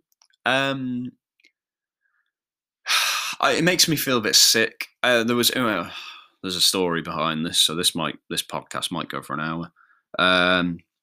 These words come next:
there's a story behind why I don't like stuffing. Back in school, uh, secondary school, I was probably about fifteen, sixteen. Um, we used to have Christmas dinner around this time. Well, uh, you know, earlier on in December before school shut.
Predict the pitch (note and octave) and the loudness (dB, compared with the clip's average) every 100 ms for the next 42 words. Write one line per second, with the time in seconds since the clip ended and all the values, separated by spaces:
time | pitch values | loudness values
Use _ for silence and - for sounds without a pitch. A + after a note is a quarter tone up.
0 | _ _ _ - - B2+ B2+ A#2 D3+ D3+ | _ _ _ -8 0 2 4 4 6 6
1 | D3 B2+ B2 A#2+ A#2 G#2 G2+ F#2 F#2 F#2+ | 6 6 6 6 4 4 4 2 0 0
2 | - F2 D#2 - - _ _ - - - | 0 -2 -6 -10 -14 _ _ -20 -20 -20
3 | _ D3+ F#3+ D#3+ C3 - - D#2+ D#2 F2+ | _ -2 0 0 4 4 2 -2 -6 -6
4 | - _ _ - F2 E2+ E2 - - F#2 | -10 _ _ -4 -2 0 2 2 0 -6
5 | D#2 D#2 - D#2 E2 G#2 G#2 E2 - G#2 | -4 -2 -2 -2 -4 -4 -2 -4 -4 -4
6 | F#2 E2 E2 D#2 - F2+ - D#2+ D#2+ D#2 | -2 0 0 0 -2 -4 -2 -4 -2 -2
7 | - - - D#2+ E2+ F#2 _ _ _ _ | -2 -2 -2 -2 -4 -6 _ _ _ _
8 | _ - F#2+ F#2+ F#2 F#2+ F#2+ F#2+ F#2 G2+ | _ 2 4 4 4 4 2 2 0 2
9 | B2+ - C3+ D3 D3 D3 D3 F3+ F3+ E2+ | 2 2 2 0 -2 0 0 2 2 0
10 | E2 D#2 D#2 D2+ D#2 - D#2 D#2 D#2+ F#2+ | -2 -2 -2 -2 -2 -2 -2 -4 -4 -2
11 | F2 C#2 - F#2 E2+ - D#2+ B1 D#2 C#2 | 0 0 -2 -4 -4 -4 -8 -8 -8 -10
12 | - E2+ E2+ D#2 D2+ D2+ D#2 D2+ D2 - | -6 -4 -4 -4 -4 -4 -4 -6 0 0
13 | D#2 D#2 D#2+ - B1 C#2 - D2 D#2 - | 2 -2 -6 -8 -8 -2 -2 -2 -4 -2
14 | D#2+ | -2